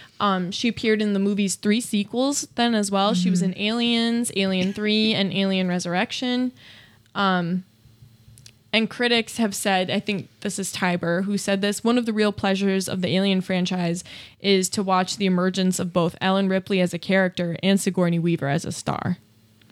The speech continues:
Speaker 1: So, in the <laughs> Alien sequel, Aliens, directed by James Cameron, whom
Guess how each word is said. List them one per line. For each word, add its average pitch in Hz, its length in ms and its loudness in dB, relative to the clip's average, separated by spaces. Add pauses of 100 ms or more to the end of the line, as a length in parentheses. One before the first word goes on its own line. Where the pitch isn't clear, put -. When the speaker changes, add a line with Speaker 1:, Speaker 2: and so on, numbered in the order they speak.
(420)
Speaker 1:
So, 180 420 4 (2250)
in 233 420 2
the 220 360 0
<laughs> - 40 -16
Alien 262 600 2
sequel, 208 800 0 (600)
Aliens, 190 640 0 (120)
directed 202 320 2
by 190 100 2
James 190 320 2
Cameron, 190 560 0 (140)
whom 294 420 0